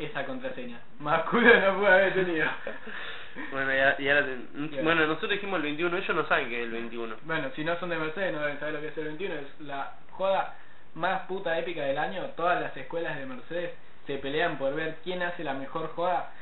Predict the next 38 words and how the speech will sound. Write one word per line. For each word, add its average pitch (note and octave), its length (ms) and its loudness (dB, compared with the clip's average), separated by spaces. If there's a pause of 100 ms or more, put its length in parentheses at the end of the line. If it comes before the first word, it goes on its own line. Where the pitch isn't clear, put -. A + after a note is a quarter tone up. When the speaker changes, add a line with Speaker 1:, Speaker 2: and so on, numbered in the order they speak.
(120)
Speaker 1:
Entonces, F3 520 2 (120)
todas E3+ 240 6
las - 100 -4
jodas E3 240 2
que F3 100 -2
hacen E3 320 -4
son D#3 160 -6 (220)
muy E3+ 260 -2
épicas E3 440 -2
porque C3+ 280 -8
gastan D3+ 460 -6 (220)
miles F3+ 640 0
y D#3 60 -8 (100)
Speaker 2:
Pero, D#3 200 8
Speaker 1:
miles E3+ 180 0
y - 40 -10
Speaker 2:
pero D3+ 200 10
fuera C#4 160 8
Speaker 1:
miles F#3 180 10
Speaker 2:
de - 60 2
joda. D3 440 2
Speaker 1:
y D#3+ 80 -4
miles F#3+ 540 2
de D#3 120 -4
pesos E3+ 440 -4 (640)
para C#3 380 0 (460)
conseguir F3+ 380 0
una F3 220 4
buena F#3+ 340 2
quinta, G3 580 0
traer E3+ 320 4
bandas, F3 600 4 (300)
tener E3+ 440 2 (1300)
millones G3+ 580 2
de D#3 80 2
litros E3 340 -4
de C#3+ 80 -4
alcohol F3+ 440 2